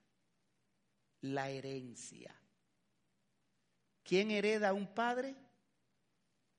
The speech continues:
Su hijo. Si usted es un hijo de Dios,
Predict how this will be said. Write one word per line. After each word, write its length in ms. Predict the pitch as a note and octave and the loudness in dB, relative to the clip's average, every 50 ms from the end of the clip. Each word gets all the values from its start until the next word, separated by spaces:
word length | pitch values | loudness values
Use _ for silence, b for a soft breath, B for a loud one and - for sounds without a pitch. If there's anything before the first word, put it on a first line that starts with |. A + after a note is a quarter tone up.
| _ _ _ | _ _ _
Su 320 | - - - - C#3 B2+ B2 | -20 -18 -16 -14 -12 -12 -10
hijo. 360 | A#2+ A#2 A#2 - A#2 A#2 A#2 - _ _ _ _ _ _ _ _ _ _ _ _ _ _ _ _ _ _ _ _ _ _ _ _ _ _ _ _ _ _ - | -12 -12 -14 -16 -18 -20 -20 -20 _ _ _ _ _ _ _ _ _ _ _ _ _ _ _ _ _ _ _ _ _ _ _ _ _ _ _ _ _ _ -14
Si 160 | - - D3+ | -10 -8 -8
usted 180 | D3+ - F#3+ F#3+ | -6 -2 -2 -2
es 60 | G#3 | 0
un 100 | A3 A3+ | 0 -2
hijo 160 | A3 G#3+ A#3 | -2 -2 -2
de 140 | A3 G#3+ F#3 | -2 -2 -2
Dios, 420 | D#3+ D3 C#3 B2 A2 - - - | -2 -4 -4 -6 -8 -10 -18 -20